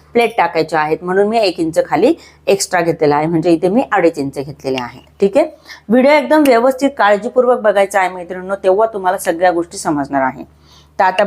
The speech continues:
चला बघूयात पॅटर्न कसं काढायचं आहे. तर सगळ्यात अगोदर तर मी आता उंची मी मोजलेली आहे, जो पेपर आहे तो थोडा अर्धा इंच कमी पडलेला आहे,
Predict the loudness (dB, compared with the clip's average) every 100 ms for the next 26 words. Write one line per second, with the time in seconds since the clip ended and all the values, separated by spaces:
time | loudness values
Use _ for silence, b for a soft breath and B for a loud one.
0 | -2 0 2 2 0 2 2 0 B B
1 | -2 0 0 -2 -4 -2 -2 -2 -4 -8
2 | -10 -20 _ B B B 0 2 2 2
3 | 2 4 2 2 0 0 0 -4 -6 _
4 | 0 2 4 4 4 2 2 2 4 4
5 | 0 -6 -16 _ -8 -2 0 0 0 2
6 | 2 0 0 -2 0 0 2 2 0 -2
7 | -4 -6 -4 -4 -2 -2 0 2 2 0
8 | -8